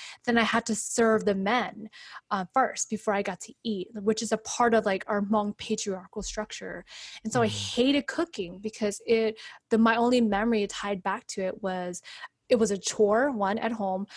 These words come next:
Speaker 1: but two, that it was something that I couldn't enjoy because it wasn't really for me. It was for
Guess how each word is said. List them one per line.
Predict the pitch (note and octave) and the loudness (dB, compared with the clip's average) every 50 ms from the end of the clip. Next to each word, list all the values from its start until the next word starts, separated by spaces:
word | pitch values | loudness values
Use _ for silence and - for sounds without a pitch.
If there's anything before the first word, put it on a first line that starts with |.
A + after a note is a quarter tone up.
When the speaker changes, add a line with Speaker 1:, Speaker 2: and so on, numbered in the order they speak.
| - - _ | -20 -8 _
Speaker 1:
but | A3+ A3 A3 | -6 -4 -2
two, | - - C#4+ D4+ D#4 D4+ C4+ | -2 0 0 2 2 2 2
that | G#3 G#3+ F#3 F3+ F3+ F3 - - | 2 2 4 4 2 0 0 0
it | A#3 A#3+ | 0 2
was | A3+ A#3 A#3 A3+ - | 2 2 0 0 0
something | A#3 G#3+ G#3 - A#3+ A3+ A3 G3+ | -2 -2 -2 -2 -2 -2 -2 0
that | G#3 F#3 F#3+ - - - | 0 0 0 0 -2 -2
I | G3 A#3+ A#3 | -4 -2 -2
couldn't | - - B3+ B3 A#3 A3+ | -2 -2 -2 -2 -2 -2
enjoy | G#3 G3+ G3 E3+ - F#3+ G3 A3+ B3 A#3 G3+ G#3 | -2 -4 -4 -4 -4 -2 0 0 2 2 0 -2
because | G3+ G3 - G3+ F#3 F#3 | -4 -6 -8 -8 -6 -4
it | G3 F#3 | -4 -2
wasn't | F3+ G3 F#3+ F#3+ F#3+ | -2 -2 -2 -2 -4
really | F#3+ F#3+ F#3+ F3+ | -4 -4 -4 -6
for | - - G#3 A3 C#4+ D#4 | -6 -2 2 2 2 2
me. | C4+ G3+ F3 F3 F3+ | 2 0 -2 -4 -4
It | F#3+ G3 | -2 -2
was | G3 G3 - - | -2 -4 -6 -8
for | - - G#3+ G3+ F#3+ F#3 F3+ | -4 -2 0 0 0 0 -4